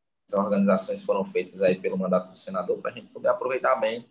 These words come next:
Acredito que tenha muito o que aproveitar. Como o senhor falou também, a gente tem um projeto aqui de, de eficiência energética, né? A gente aprovou no ano passado um, um crédito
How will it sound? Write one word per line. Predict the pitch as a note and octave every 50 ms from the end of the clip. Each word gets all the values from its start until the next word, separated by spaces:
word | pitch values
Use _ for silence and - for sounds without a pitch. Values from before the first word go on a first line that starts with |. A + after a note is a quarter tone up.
| _ _ _ _ _ _
Acredito | - G2 G#2+ G#2+ A#2+ A#2 -
que | - -
tenha | - B2+ A#2+
muito | A#2+ C3 - -
o | -
que | - D3
aproveitar. | C3+ - - C3 C3 D3+ C#3 - - B2 C3+ C3+ -
Como | C#3 C3+
o | -
senhor | - C#3 C3+
falou | - C3+ C3+ C3 C3+
também, | C3 C3 B2+ C3 C3
a | C3
gente | C3 C#3 - _
tem | - C3+ C#3 D3
um | C#3
projeto | - C3+ B2+ B2 B2+ C3+ A#2+ - -
aqui | A#2 - - B2 B2+ B2+ - _ _ _ _ _ _ _ _ _ _ _ _ _ _
de, | _ A2 A2+ A#2 A#2+ B2 B2+ C3+ C3+ - - _ _ _ _ _ _ _ _ _ _ _ _ _ _ _
de | - G2+ G2 G#2 G#2 G#2 G#2+ A2 A2 A2+ A2+ A#2
eficiência | A2+ - - A#2+ A#2+ B2+ B2+ B2+ B2+ C3
energética, | B2+ C#3 D3 C3+ A#2 A#2+ A#2 A#2+ C3 C#3 - - - G#2
né? | A2 A2+ B2+ C3
A |
gente | B2 - A#2+ A#2 - - A#2 - _ _ _ _ _ _ _ _ _ _ _ _ _ _ _ _ _ _ _ _ _ -
aprovou | F#2 F#2 - A#2 B2 A#2 A2+ G#2 G#2 A2 A2+ A#2 A#2 A2+ G#2+ G#2+ G2 F#2 F2+ D2+ - F#2+
no | G2 G#2
ano | A2 A#2 -
passado | - B2 - - - - G#2+ G#2 A2 A#2 - A#3+ A#3+ - _ _ _ _ _ _ _ _ _ _ _ _ _ _ _ _ _ _ _ _ _ _ _ _ _ _ C5
um, | - G2 G2+ G#2 A2 G#2+ - - G#2+
um | G#2+
crédito | - - G#2+ G#2 G#2+ A2 - - - A#2+ A#2+